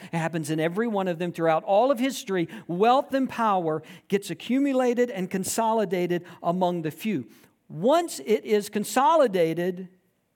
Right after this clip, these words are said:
then the people with wealth and power use their wealth and power to keep their wealth and power and to keep it from the people at the other end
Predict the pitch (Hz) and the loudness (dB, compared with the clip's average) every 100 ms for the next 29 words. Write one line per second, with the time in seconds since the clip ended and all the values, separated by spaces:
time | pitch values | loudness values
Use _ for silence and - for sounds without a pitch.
0 | _ _ _ _ _ - - 147 233 233 | _ _ _ _ _ -20 -10 -2 2 2
1 | 226 226 226 202 180 170 269 294 247 170 | 0 -4 -2 -2 0 0 -2 -2 -6 -2
2 | 220 247 247 - 208 214 - 285 294 262 | 2 0 -2 -6 -4 -4 -4 -2 0 0
3 | 165 185 214 160 - 156 277 349 269 247 | 0 -2 -6 -14 -8 0 2 2 0 0
4 | 254 226 226 226 233 214 - 208 190 196 | 2 2 2 0 -2 -6 -4 -2 0 0
5 | 185 196 190 247 240 - 170 160 151 147 | -2 -8 -4 -4 -4 -4 -4 -2 -4 -4
6 | 156 226 233 - _ _ _ _ _ _ | -10 -10 -10 -16 _ _ _ _ _ _
7 | _ _ - 151 156 160 - 165 147 - | _ _ -10 -8 -6 -8 -6 -6 -6 -10
8 | - - 247 240 196 156 160 139 139 139 | -12 -6 -2 -2 -4 -6 -8 -8 -8 -8
9 | 135 135 127 135 143 117 113 | -8 -8 -8 -10 -12 -12 -12